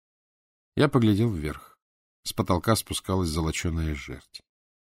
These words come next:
Нет, не зря мне пришло в голову сравнение с попугаем.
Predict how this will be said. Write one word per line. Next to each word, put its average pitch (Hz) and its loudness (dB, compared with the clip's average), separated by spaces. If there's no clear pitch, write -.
Нет, 82 0
не 107 6
зря 90 4
мне 85 2
пришло 82 -4
в 82 -6
голову 80 -2
сравнение 73 -2
с - -4
попугаем. - -14